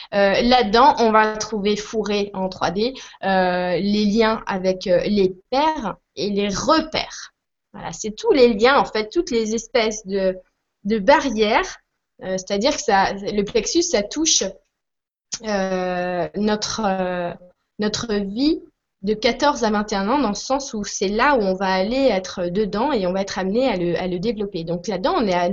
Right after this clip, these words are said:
amené à développer notre, euh, notre propre chemin de route. C'est vrai qu'on arrive dans une période à cet âge-là où, euh, on a envie d'être nous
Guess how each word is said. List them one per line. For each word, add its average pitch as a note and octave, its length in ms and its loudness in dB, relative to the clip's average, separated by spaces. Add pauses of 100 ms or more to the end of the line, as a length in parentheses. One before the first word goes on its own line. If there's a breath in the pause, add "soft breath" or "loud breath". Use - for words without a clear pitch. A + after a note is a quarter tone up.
amené G3 360 0
à F#3 120 2
développer G#3 580 0 (460 loud breath)
notre, G#3 520 -2
euh, F#3+ 360 2
notre G3+ 400 -4
propre - 840 -2
chemin A3+ 540 2
de G3+ 120 -2
route. G#3 460 -4
C'est G3 160 -10
vrai B3+ 160 -4
qu'on F#3+ 180 -6
arrive A3 220 -2
dans G3 140 -2
une F#3+ 180 -4
période G#3 280 -2
à F#3+ 60 -2
cet - 120 -10
âge-là A#3 340 -4 (400 soft breath)
où, G3+ 240 0
euh, F#3+ 140 6
on G#3+ 120 0
a G3+ 80 2
envie G3+ 280 -2
d'être F#3 320 -2
nous D4 360 0